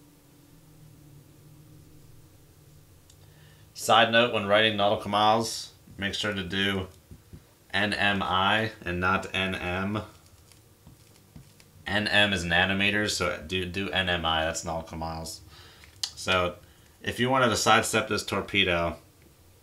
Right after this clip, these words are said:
provided you had a good idea of how far away it was coming from, you could, uh, do something like this. In six minutes, you could get three thousand yards away.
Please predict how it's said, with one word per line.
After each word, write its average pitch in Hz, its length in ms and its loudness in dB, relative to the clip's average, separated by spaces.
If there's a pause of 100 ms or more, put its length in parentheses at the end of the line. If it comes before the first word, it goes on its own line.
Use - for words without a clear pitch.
(480)
provided 120 400 4
you 113 100 4
had 107 160 6
a 101 80 0
good 104 180 2
idea 98 280 2
of 90 80 -2
how 92 160 6
far 92 260 0
away 90 200 0
it 90 40 2
was 87 140 -4
coming 92 320 -4
from, 101 320 -4 (560)
you 95 140 -8
could, 98 180 0
uh, 90 340 4 (560)
do 113 160 0
something 107 420 0
like 90 220 0
this. 90 460 -2
In 101 180 -6
six - 300 -2
minutes, 101 280 -2
you 98 100 -6
could 95 120 -6
get 95 240 0
three 98 180 -6
thousand 92 360 0
yards 87 260 -2
away. 90 460 -2